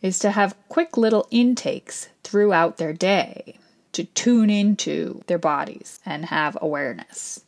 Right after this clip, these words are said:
of what's going on mentally, physically. Staying out of autopilot. A lot of times we just go about our day and we don't even think about what's happening or pay attention to how we're reacting to things.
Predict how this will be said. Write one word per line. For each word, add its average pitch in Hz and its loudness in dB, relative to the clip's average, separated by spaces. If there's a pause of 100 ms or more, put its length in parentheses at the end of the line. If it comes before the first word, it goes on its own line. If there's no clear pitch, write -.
of 190 -4
what's 156 -2
going - -6
on - -14 (180)
mentally, - -8
physically. - -10 (380)
Staying 202 2
out 170 6
of 180 2
autopilot. - -4 (100)
A - -4
lot 165 2
of 151 -4
times 147 -10
we 165 -8
just - -8
go 175 6
about 156 2
our 151 0
day 170 2
and 170 -2
we 156 -2
don't 165 0
even 139 -10
think 220 2
about 151 0
what's - -10
happening - -4 (120)
or 165 -8
pay - -8
attention - -2
to - 0
how - -2
we're 147 -4
reacting 127 -6
to - -14
things. - -18